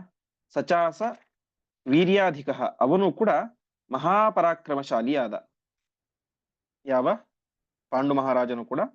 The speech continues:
ಒಳ್ಳೆಯ ಪರಾಕ್ರಮಶಾಲಿಯಾದ. ಸಚಾಸ ವೀರ್ಯಾಧಿಕ. ಅದೇ ರೀತಿಯಾಗಿ ಸರ್ವಶಸ್ತ್ರಾಸ್ತ್ರ ವೇತ್ತ, ಎಲ್ಲ ಸಮಸ್ತ ಶಸ್ತ್ರ, ಶಾಸ್ತ್ರ ಎಲ್ಲದನ್ನು ಕೂಡ ಚೆನ್ನಾಗಿ ಅಧ್ಯಯನ ಮಾಡಿ ಅದರಲ್ಲಿ ಪಾರಂಗತನಾದ ಅಂತ ತಿಳಿಸ್ತಾ ಇದ್ದಾರೆ.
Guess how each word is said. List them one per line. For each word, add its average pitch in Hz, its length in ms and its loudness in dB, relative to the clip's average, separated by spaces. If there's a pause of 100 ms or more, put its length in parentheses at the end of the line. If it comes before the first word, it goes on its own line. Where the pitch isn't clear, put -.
(420)
ಒಳ್ಳೆಯ 147 260 4
ಪರಾಕ್ರಮಶಾಲಿಯಾದ. 131 1120 2
ಸಚಾಸ 139 440 2
ವೀರ್ಯಾಧಿಕ. 156 720 2 (840)
ಅದೇ 175 260 4
ರೀತಿಯಾಗಿ 147 760 0 (500)
ಸರ್ವಶಸ್ತ್ರಾಸ್ತ್ರ 196 1200 0
ವೇತ್ತ, 135 340 -4 (160)
ಎಲ್ಲ 156 380 0
ಸಮಸ್ತ 151 520 -4 (720)
ಶಸ್ತ್ರ, 139 500 2
ಶಾಸ್ತ್ರ 139 420 -2
ಎಲ್ಲದನ್ನು 135 420 -2
ಕೂಡ 147 100 -4
ಚೆನ್ನಾಗಿ 135 400 -2
ಅಧ್ಯಯನ 120 280 -4
ಮಾಡಿ 120 180 -4
ಅದರಲ್ಲಿ 151 260 -2
ಪಾರಂಗತನಾದ 131 720 -2
ಅಂತ 113 200 -8
ತಿಳಿಸ್ತಾ 117 300 -2
ಇದ್ದಾರೆ. 110 320 0